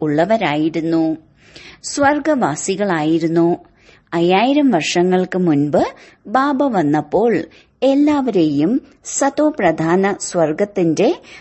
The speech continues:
അധികാരികളാക്കി മാറ്റിയിരുന്നു. പിന്നീട് തീർച്ചയായും പുനർജന്മങ്ങൾ എടുക്കുക തന്നെ വേണം. ബാബ എത്ര വ്യക്തമായാണ് പറഞ്ഞു തരുന്നത്.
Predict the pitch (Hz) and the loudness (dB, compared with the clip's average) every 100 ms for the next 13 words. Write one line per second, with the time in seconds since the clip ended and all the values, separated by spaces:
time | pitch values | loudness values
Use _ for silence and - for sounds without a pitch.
0 | - 262 254 285 294 302 302 302 285 247 | -6 -2 2 2 2 0 2 2 2 2
1 | 143 - 233 202 160 - 196 185 170 175 | 0 -2 -2 0 0 -2 -2 0 0 4
2 | 175 180 - _ _ _ - - _ - | 4 2 -2 _ _ _ -20 -20 _ 2
3 | 302 302 302 311 311 269 294 294 320 262 | 6 6 4 2 -2 -2 -2 0 0 2
4 | 190 151 165 220 - _ _ 277 277 302 | 2 2 2 -2 -8 _ _ 4 4 4
5 | 254 254 254 240 240 254 220 175 202 277 | 2 2 2 2 2 2 2 2 0 0
6 | 277 269 170 139 175 190 151 156 165 170 | 0 2 2 2 2 2 2 2 0 -2
7 | - _ _ _ _ _ _ _ _ _ | -6 _ _ _ _ _ _ _ _ _
8 | _ _ _ _ 175 175 151 151 196 277 | _ _ _ _ -4 -2 0 -2 -2 -4
9 | - - - - 277 285 311 302 247 294 | -6 -16 -20 -6 -6 -2 -2 -2 -2 -4
10 | - 269 262 262 254 156 143 214 - 151 | -2 0 0 -2 0 -2 -2 -4 -4 -6
11 | 175 240 202 170 175 170 180 180 | -4 -2 0 0 2 2 2 0